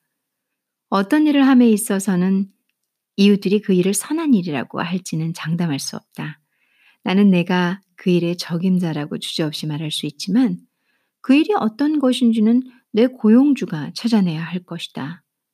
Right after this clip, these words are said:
평범한 의미에서 내가 어떤 좋은 일을 하느냐는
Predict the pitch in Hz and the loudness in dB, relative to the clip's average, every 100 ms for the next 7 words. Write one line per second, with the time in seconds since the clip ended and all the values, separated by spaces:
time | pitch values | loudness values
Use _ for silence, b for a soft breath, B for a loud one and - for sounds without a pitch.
0 | _ _ _ _ _ - 269 254 247 233 | _ _ _ _ _ 0 4 6 6 4
1 | 208 196 202 208 180 165 - 170 170 180 | 2 2 2 4 2 -4 -6 -8 -8 -12
2 | b b - 175 190 185 170 175 208 196 | b b -4 -2 0 -2 -4 -2 -2 0
3 | 208 254 240 190 175 180 165 160 156 160 | 2 4 2 0 -2 -4 -4 -6 -6 -6
4 | 160 | -8